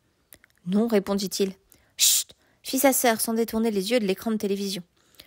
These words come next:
Le garçon ressortit de la cuisine sans un mot et monta lentement l'escalier, l'esprit en déroute. Il s'assit sur son lit. Le gland qu'il tenait dans sa main prouvait qu'il n'avait pas rêvé.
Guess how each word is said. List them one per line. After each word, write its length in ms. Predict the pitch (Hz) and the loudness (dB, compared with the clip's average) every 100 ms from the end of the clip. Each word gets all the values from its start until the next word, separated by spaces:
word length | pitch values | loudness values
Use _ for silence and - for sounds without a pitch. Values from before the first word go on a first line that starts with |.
| - - _ | -20 -20 _
Le 60 | 151 | -4
garçon 380 | 165 160 - 220 | -4 -2 -2 0
ressortit 420 | 175 - - 208 | 0 -2 -4 -2
de 60 | |
la 80 | 170 | -2
cuisine 400 | - 190 277 262 | -2 -2 0 0
sans 260 | 202 190 202 | 0 0 2
un 80 | 208 | 2
mot 180 | 160 - _ _ | 2 -4 _ _
et 80 | - | 0
monta 300 | 208 233 254 | 4 4 4
lentement 320 | 247 247 294 | 4 2 2
l'escalier, 480 | 285 - 233 214 185 - _ | 2 2 2 2 -2 -8 _
l'esprit 320 | 220 - - 247 | -6 -6 0 2
en 100 | 233 | 4
déroute. 420 | 226 196 - - _ - - _ _ | 4 2 -6 -18 _ -20 -20 _ _
Il 80 | - | -6
s'assit 320 | 185 185 220 | -4 -4 -4
sur 160 | 202 | -4
son 160 | - 214 | -2 -2
lit. 200 | 190 - _ _ _ _ | -2 -6 _ _ _ _
Le 100 | 233 | -2
gland 300 | 233 311 302 | 2 4 2
qu'il 180 | 277 214 | 0 -6
tenait 280 | - 254 214 | -4 -2 0
dans 100 | 202 | -2
sa 200 | - 247 | -2 -2
main 180 | 269 277 - - _ | -2 -6 -14 -20 _
prouvait 400 | - 339 320 370 | 2 4 6 4
qu'il 220 | 359 208 | 2 -2
n'avait 180 | 208 196 | 0 0
pas 140 | 202 | 2
rêvé. 340 | 190 220 175 | 2 2 -2